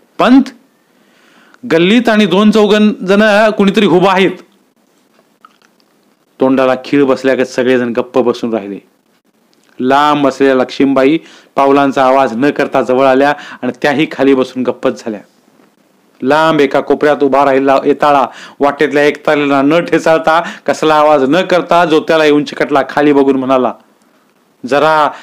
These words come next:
नरमाईनच बोलला ते बरं झालं जी, चांगल्या मनानं काय आला म्हण नव्हता बघा त्यो." दत्तू म्हणाला, "असं का करता? गल्लीत चांगलं चौघजण उभं होतं ना, व? गोंगड्याच्या खोळ्या अंगावर घेतल्या होत्या,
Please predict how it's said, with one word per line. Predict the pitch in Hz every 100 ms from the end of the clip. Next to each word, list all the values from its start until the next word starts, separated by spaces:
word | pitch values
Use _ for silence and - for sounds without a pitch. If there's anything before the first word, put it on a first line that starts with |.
| - 135
नरमाईनच | 151 151 165 180 180 170
बोलला | 165 160 160 175
ते | 175
बरं | 156 156 151
झालं | 143 151
जी, | 139 202 - _ _ _ _ _ _ _ _ _ _ _
चांगल्या | 156 151 160 175
मनानं | 170 170 170
काय | 175 170
आला | 170 165 170
म्हण | 156
नव्हता | 151 147 170 160
बघा | 156 160
त्यो." | 156 113 - _ _ _ _ _ _ _ _ _ _ _ _ _ _ _ _
दत्तू | 120 123 - 127
म्हणाला, | 113 123 104 - _ _ _ _ _ _ _ _ _ _ _ _
"असं | 151 -
का | 196 196
करता? | 233 226 180 165 165 135 104 - _ _ _ _ - 127
गल्लीत | 165 202
चांगलं | 196 185 180 190
चौघजण | 185 170 165 180 185
उभं | 151 175
होतं | 180 180 190
ना, |
व? | 170 254 294 - _ _ _ _ 143
गोंगड्याच्या | 165 170 180 180 135
खोळ्या | 175 180
अंगावर | 170 175 180
घेतल्या | 160 160 175
होत्या, | 156 165 147